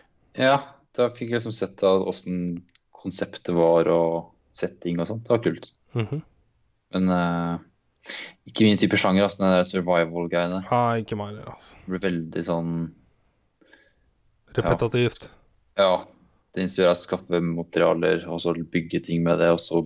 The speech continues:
Speaker 1: overleve, og så har du ikke mer materialer, og så må du ut og nye tur.
Speaker 2: Og stress hele tiden, liksom.
Speaker 1: Ja.
Speaker 2: Ja, ja.
Speaker 1: Ja, ja, ja, ja.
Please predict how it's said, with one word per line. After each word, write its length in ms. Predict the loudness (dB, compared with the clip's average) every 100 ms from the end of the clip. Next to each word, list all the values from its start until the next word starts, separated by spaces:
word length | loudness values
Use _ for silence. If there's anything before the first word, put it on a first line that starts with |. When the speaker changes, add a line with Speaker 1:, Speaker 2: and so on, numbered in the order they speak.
| 0
Speaker 1:
overleve, 440 | 0 2 0 -2
og 60 | -6
så 60 | 0
har 80 | 0
du 80 |
ikke 80 | 2
mer 100 | -2 0
materialer, 420 | 2 2 2 2 0
og 80 |
så 140 | -4 -6
må 100 | 0
du 520 | 2 2 0 -2 -4 -4
ut 100 | 0
og 60 | 4
nye 160 | 4 2
tur. 220 | -2 -4 -10 _ -20 -18 -14 -12 -10 -10 -4 4
Speaker 2:
Og 180 | 6 4
stress 600 | -2 0 4 4 2 2
hele 200 | 4 4
tiden, 260 | 4 4 4
liksom. 300 | 6 6 4 -4 -18 -20 -20 -20 _ _
Speaker 1:
Ja. 140 | -10 -10 -12 -18 -16 -16 -18 -20 -20 _ _ _ _ _ _ _ _ _ _ _ _ _ _ _ _ _ _ _ -20 -20 _ _ _ _
Speaker 2:
Ja, 80 | -2
ja. 80 | -2 -6 -14 -20 -20 _ _ _ _ _ _ _ _ _ _ _ _ 2
Speaker 1:
Ja, 80 | 2
ja, 140 | 2 -4 -18 _
ja, 60 | 0
ja. 160 | 0